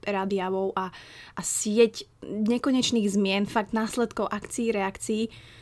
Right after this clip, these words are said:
taký metúci labyrint. A ja úplne chápem, že my túžime si to nejako racionálne odôvodniť a všetko musí byť nalinkované a tak ďalej, ale to proste nejde.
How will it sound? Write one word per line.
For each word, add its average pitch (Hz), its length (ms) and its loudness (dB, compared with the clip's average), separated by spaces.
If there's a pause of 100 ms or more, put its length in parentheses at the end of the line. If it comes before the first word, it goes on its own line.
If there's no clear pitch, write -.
(580)
taký 220 240 0
metúci 226 400 2
labyrint. 220 640 2 (220)
A 208 340 2 (160)
ja 226 160 2
úplne 254 240 4
chápem, 208 560 0
že 202 320 -2
my 202 160 0
túžime 208 560 0
si - 80 -4
to 202 160 -4
nejako 202 400 -4
racionálne 196 720 -6
odôvodniť 196 640 -4
a 202 80 -14
všetko - 320 -8
musí 202 160 -6
byť 202 140 -4
nalinkované 196 560 -8
a - 20 -8
tak 202 160 -6
ďalej, 202 240 -6
ale 208 320 -2 (880)
to - 80 -2
proste - 400 -4
nejde. 196 400 -6